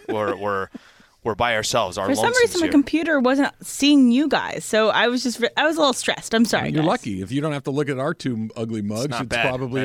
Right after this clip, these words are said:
Speaker 1: That's
Speaker 3: it's probably a pretty good day for you. You, it's
Speaker 1: Your
Speaker 3: a, that's a
Speaker 1: computer
Speaker 3: win for
Speaker 1: adjusted
Speaker 3: Emily.
Speaker 1: properly.
Speaker 3: <laughs> Yeah. She's got the Travis and Sliwa filter on her laptop that
Speaker 1: She,
Speaker 3: automatically
Speaker 1: she could
Speaker 3: gets
Speaker 1: only
Speaker 3: rid of
Speaker 1: hear
Speaker 3: us.
Speaker 1: us. She never actually gets to see
Speaker 3: That's
Speaker 1: us.
Speaker 3: bad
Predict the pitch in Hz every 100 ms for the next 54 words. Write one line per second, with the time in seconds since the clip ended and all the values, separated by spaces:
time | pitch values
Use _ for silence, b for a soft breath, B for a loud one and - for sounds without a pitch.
0 | 127 123 - - 170 143 - 170 151 139
1 | 151 131 147 135 202 120 123 127 120 123
2 | - 143 160 160 165 139 147 185 143 170
3 | 208 151 120 135 - 123 254 90 262 -
4 | 226 - - 226 1077 - - B B -
5 | 233 180 208 220 208 - 175 175 175 -
6 | 208 160 175 175 165 143 147 135 143 117
7 | B B 160 156 147 214 180 - - -
8 | 302 233 - 160 135 - - 160 160 175
9 | 175 165 165 170 165 170 196 190 151 156
10 | 170 120 107 104 151 139 147 151 131 131
11 | - 117 120 - 110 - 185 160 -